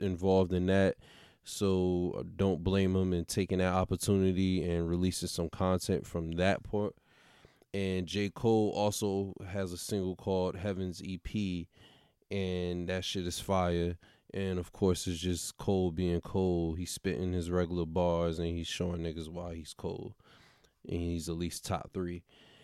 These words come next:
It's kinda funny how in that song he kinda somewhat concluded to being number three, but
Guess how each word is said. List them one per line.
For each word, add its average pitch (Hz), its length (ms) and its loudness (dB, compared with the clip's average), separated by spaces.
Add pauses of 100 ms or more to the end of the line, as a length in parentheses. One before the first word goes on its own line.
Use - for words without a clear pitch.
(240)
It's 90 240 -2
kinda 110 300 4
funny 110 380 4
how 95 260 4
in 92 60 2
that 92 180 2
song 98 460 4
he 92 260 -2
kinda 95 640 0
somewhat 120 840 4
concluded 120 680 2
to 123 200 0
being 120 340 4
number 120 200 6
three, 123 340 6
but 92 380 2